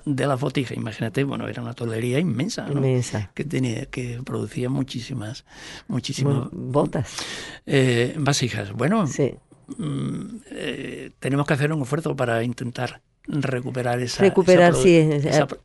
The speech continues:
Speaker 1: esa producción, sí.
Speaker 2: Sí, es que había que, hay que recuperar muchas cosas, ¿no?
Speaker 1: Ujú.
Speaker 2: Hay muchísimos sitios donde también se están intentando recuperar, pues eso, el pisado de las uvas, el, mm, ve que los niños incluso, por ejemplo, en la Bendita Locura se recogen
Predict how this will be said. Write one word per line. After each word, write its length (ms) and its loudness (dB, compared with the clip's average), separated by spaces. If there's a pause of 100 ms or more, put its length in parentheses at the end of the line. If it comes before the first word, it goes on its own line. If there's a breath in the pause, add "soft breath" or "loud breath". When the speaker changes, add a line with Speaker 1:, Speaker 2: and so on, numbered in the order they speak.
(140)
Speaker 1:
esa 220 -2
producción, 560 -4
sí. 200 -4 (140)
Speaker 2:
Sí, 220 4
es 220 4
que 120 2
había 220 6
que, 160 4
hay 100 4
que 140 4
recuperar 340 4
muchas 320 0
cosas, 400 -2
¿no? 120 2
Speaker 1:
Ujú. 80 -2 (260 loud breath)
Speaker 2:
Hay 100 4
muchísimos 540 2
sitios 320 2
donde 260 4
también 460 2
se 160 0
están 260 0
intentando 560 0
recuperar, 640 0 (300 loud breath)
pues 420 2
eso, 140 0
el 80 0
pisado 320 -4
de 60 -4
las 120 -6
uvas, 600 4 (320 loud breath)
el, 680 2 (420 loud breath)
mm, 380 0
ve 160 4
que 100 6
los 160 8
niños 360 4
incluso, 480 2
por 100 0
ejemplo, 340 2
en 140 2
la 80 2
Bendita 360 2
Locura 640 2
se 260 0
recogen 560 0